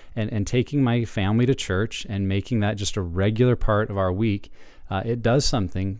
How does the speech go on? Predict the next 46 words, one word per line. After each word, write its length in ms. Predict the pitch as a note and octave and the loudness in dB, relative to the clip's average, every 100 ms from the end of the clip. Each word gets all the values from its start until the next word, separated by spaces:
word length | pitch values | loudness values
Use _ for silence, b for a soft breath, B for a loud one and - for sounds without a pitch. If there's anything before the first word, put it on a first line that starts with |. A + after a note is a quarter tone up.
| - | -12
for 260 | - G2+ G2 | -4 0 0
me 120 | G2+ | 0
the 120 | G2+ | 2
rest 280 | A2 - - | 2 0 0
of 80 | A2 | -2
the 60 | |
week. 220 | D#2 - | -2 -4
And 120 | G2+ F2 | -4 2
so 120 | B2 | 2
I, 140 | C3 - | 2 0
I'm 100 | B2+ | 0
not 220 | C3 - | 0 -2
trying 220 | - A2+ | -2 0
to 60 | G2+ | 2
say 200 | - G#2+ | 2 2
just 180 | G2 - | 2 0
showing 180 | A2 G2 | 0 0
up 120 | - | -2
at 60 | |
church 280 | - B2+ A#2 | 0 0 2
once 220 | G#2+ G2+ - | 0 0 0
a 60 | |
week 240 | G2 F#2+ G2 | 0 0 0
is 200 | F2 D#2+ | -2 -2
the 100 | D#2+ | 2
difference 420 | D3 - A2+ - | 2 2 -2 -2
maker, 380 | F2 - F2 - B B B B - | -6 -4 -6 -6 B B B B -4
but 280 | A#2 A#2 A2+ | -2 0 2
don't 320 | C3+ F#3+ - A#2+ | 2 2 -2 -2
underestimate 1400 | C3 C3 B2 A2+ - B2 G2+ - A2+ - - A2 G2+ G2+ | 2 4 4 2 -2 -10 -10 -6 -2 -2 0 0 0 -2
the 80 | G2 | -4
value 440 | F2+ F#2+ G2+ F#2+ | 0 0 2 0
some 280 | E2+ B2+ C3 | 0 0 2
of 80 | C3+ | 2
those 160 | G2+ - | 2 2
simple 360 | - A2 B2 | 0 2 0
things 300 | - F#2 F2 | 0 -2 -4
can 140 | - E2+ | -4 -2
have 320 | F2 E2+ F2 | 0 -2 -2
in 100 | F2 | -4
sustained 540 | - - - F2+ E2 | -4 -6 -4 -4 -2
health. 360 | - E2+ E2+ - B B B B B A2+ | -2 -2 -4 -8 B B B B B -2
Um, 420 | F#2 F2+ G#2+ D#3 - | 0 0 -4 -10 -6
another 240 | C3 C#3+ C#3 | 2 2 4
thing 180 | C#3 | 2
I 200 | A#2+ B2 | 4 2